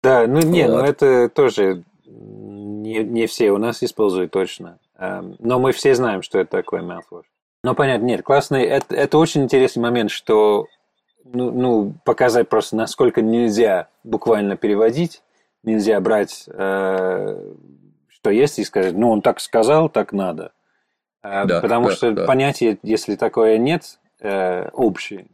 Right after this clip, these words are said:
Speaker 1: то ты потеряешь сразу зрителей, заставишь им, эм,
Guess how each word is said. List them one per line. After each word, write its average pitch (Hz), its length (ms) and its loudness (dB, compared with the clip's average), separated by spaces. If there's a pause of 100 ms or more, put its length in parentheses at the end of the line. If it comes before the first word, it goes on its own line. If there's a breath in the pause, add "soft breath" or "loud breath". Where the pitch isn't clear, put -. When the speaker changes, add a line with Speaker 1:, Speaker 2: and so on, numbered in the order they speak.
Speaker 1:
то 110 160 0
ты 113 120 -2
потеряешь 123 520 2
сразу 98 260 -2
зрителей, 117 480 -2
заставишь 107 640 0
им, 98 340 -6 (140)
эм, 92 480 -8